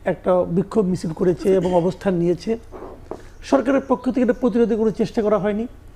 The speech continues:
সেখানে সরকারের দুটো সংস্থা তাদের এখানে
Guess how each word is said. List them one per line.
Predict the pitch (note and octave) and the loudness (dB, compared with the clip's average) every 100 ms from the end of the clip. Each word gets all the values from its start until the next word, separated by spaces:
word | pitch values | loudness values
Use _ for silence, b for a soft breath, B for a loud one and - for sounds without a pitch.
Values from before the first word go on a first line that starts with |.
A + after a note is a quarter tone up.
| b b b b b b | b b b b b b
সেখানে | - A3 B3 B3+ | 0 2 4 2
সরকারের | - A3+ A3+ B3+ C4 A3 | 2 2 4 2 2 2
দুটো | G#3+ G#3+ | 0 0
সংস্থা | A3 G#3 D3+ B2 A3+ A3+ - - - - - - - - - - | 2 2 0 0 0 0 -2 -20 -20 -20 -20 -20 -20 -20 -20 0
তাদের | G3+ G#3 | 4 4
এখানে | G3 G#3+ G#3 G3+ | 4 4 4 4